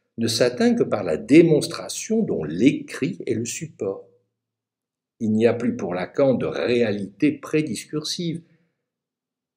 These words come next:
Dans Encore, il dira, affirmation cruciale, « Chaque réalité se fonde et se définit d'un discours. »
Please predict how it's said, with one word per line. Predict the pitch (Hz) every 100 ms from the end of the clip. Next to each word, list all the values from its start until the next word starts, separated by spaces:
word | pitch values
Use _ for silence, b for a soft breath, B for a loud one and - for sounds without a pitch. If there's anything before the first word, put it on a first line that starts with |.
| _ _
Dans | 104 98
Encore, | 90 92 - 196 208
il | 101 92
dira, | 80 90 87 127 185 214 - _ _ _ _ _ _ _ _ -
affirmation | - - 87 82 - 113 190
cruciale, « | - 185 - - 180 214 196 - _ _ _ _
Chaque | - - 202 208
réalité | - 123 110 92 - - 165
se | 175 - 98
fonde | - - 147 214 220
et | 101
se | -
définit | - 110 104 101 107 156 226 - _ _
d'un | 151
discours. » | 175 185 - - -